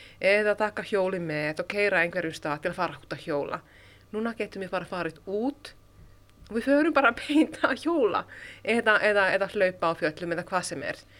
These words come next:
Svo ég held þetta náttúran einhvern veginn var að, við vorum að spá, ok, reynum eitt ár.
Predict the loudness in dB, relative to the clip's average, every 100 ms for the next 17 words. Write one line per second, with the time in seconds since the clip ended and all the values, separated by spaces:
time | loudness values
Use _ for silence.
0 | -20 -20 -20 -20 -8 0 0 0 -4 -4
1 | -6 -4 -2 -2 -4 -2 0 4 2 0
2 | -4 -14 -20 -20 -20 -20 _ -2 -2 -2
3 | 0 0 0 0 2 2 2 0 -14 -20
4 | -20 -20 -20 -20 -20 -20 -6 -2 0 -2
5 | 0 0 0 0 -4 0 4 4 2 0
6 | 0 0 0 0